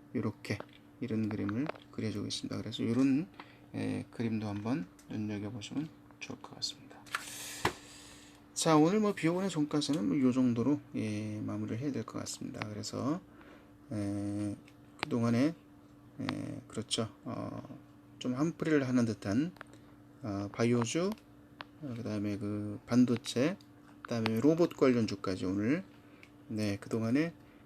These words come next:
예, 전기차 관련 섹터가 시장의 관심을, 예, 온통 집중시켰었는데 이제, 예, 전기차가 좀 밀리면서, 어, 이 상황에서, 어, 대체, 대체 투자 수단으로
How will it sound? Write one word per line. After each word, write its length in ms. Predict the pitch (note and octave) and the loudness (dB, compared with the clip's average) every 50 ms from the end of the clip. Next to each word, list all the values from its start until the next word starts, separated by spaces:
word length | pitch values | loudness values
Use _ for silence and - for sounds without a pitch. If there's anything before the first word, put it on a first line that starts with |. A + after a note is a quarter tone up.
| - - A#2 | -14 -10 -6
예, 240 | A2 G#2 G#2 G#2 G2+ | -4 -4 -4 -4 -2
전기차 760 | - C3 C3 C3+ C#3 C3+ C#3+ C#3 C3+ - - - D3 C3+ C3 | 0 4 4 6 6 6 4 0 -2 -2 -2 0 0 2 2
관련 280 | B2+ B2 B2 B2 B2+ B2 | 2 2 2 2 2 0
섹터가 580 | - - - - - C3 B2+ B2+ D#3+ F3 E3+ - - - - - - - | -2 -4 -6 -4 -2 -2 0 2 0 0 -2 -4 -12 -20 -20 -20 -20 -18
시장의 400 | - - E3 D3+ C#3 C#3 C3+ A#2+ | -14 -4 0 2 4 4 4 2
관심을, 580 | A#2+ A2+ A2 A2 - A#2 G#2+ G#2+ A#2+ D3+ F#3 - - - - - - - - - - - - | 2 0 0 2 2 0 2 2 2 0 0 -4 -10 -20 -18 -18 -18 -18 -18 -20 -14 -8 -6
예, 220 | G#2+ G2+ G2+ G2+ - | -4 -2 -2 -2 0
온통 520 | - A#2 A#2 A2+ - A#2+ G#2+ G#2+ C3+ E3 F3+ - - - - - | 0 0 0 0 0 0 0 2 0 0 -2 -6 -14 -20 -18 -14
집중시켰었는데 1080 | - - - - - C3 A#2 - - - B2 A2 - A2+ G#2 G2+ G2 G2+ - D3 D#3+ F3 - - - - - - - - - - | -14 -12 -4 2 2 2 2 2 0 0 0 0 2 2 0 0 0 0 0 -2 -2 -4 -6 -14 -20 -20 -20 -20 -20 -10 -6 -6
이제, 420 | A#2+ A#2 - A#2+ A2 B2 E3 F3+ - - - | -4 0 0 2 2 2 0 -2 -4 -8 -6
예, 380 | G#2 G#2 G2+ G2 G2 G2+ - - - - - | -4 -4 -4 -4 -6 -8 -8 -10 -10 -10 -6
전기차가 500 | - A#2+ A#2+ A#2+ A2 - - A#2+ A#2 A#2 | -2 0 0 0 0 -2 -2 -2 -2 0
좀 120 | A#2+ A2+ | 0 0
밀리면서, 760 | A2+ A#2 C3 D3 E3 F#3 F3+ D3 A#2+ G2+ G#2 G2+ - A#2 G#2+ - - - - - - - - - - - - | 2 4 4 4 4 4 4 4 4 2 0 0 -2 -2 -4 -6 -10 -18 -20 -20 -20 -20 -20 -20 -18 -10 -6
어, 80 | A#2 G#2 | -4 -2
이 100 | G#2+ A2+ | -2 -2
상황에서, 640 | - B2+ A#2+ A2+ G#2+ G2+ G2+ G2 G2 C3+ D3 D#3+ E3 - - - - - - - - - - | -2 -2 -2 0 0 0 0 -2 0 -2 -2 -2 -4 -8 -18 -20 -20 -20 -20 -20 -18 -12 -10
어, 160 | B2+ A2 A2 - | -8 -8 -6 -2
대체, 300 | - C3 B2+ B2+ - C3 - - - - - | 0 0 2 2 0 -2 -2 -4 -8 -6 2
대체 320 | - B2+ C3 - - D3+ - - - | 2 4 4 4 2 0 -2 -6 -10
투자 340 | - - - F#3 F3+ E3 | -10 -2 2 2 4 4
수단으로 600 | D#3 - - - D#3+ D3 C#3+ C3+ C3+ E3+ F#3+ G3+ | 2 0 0 4 4 6 6 4 2 0 -2 -6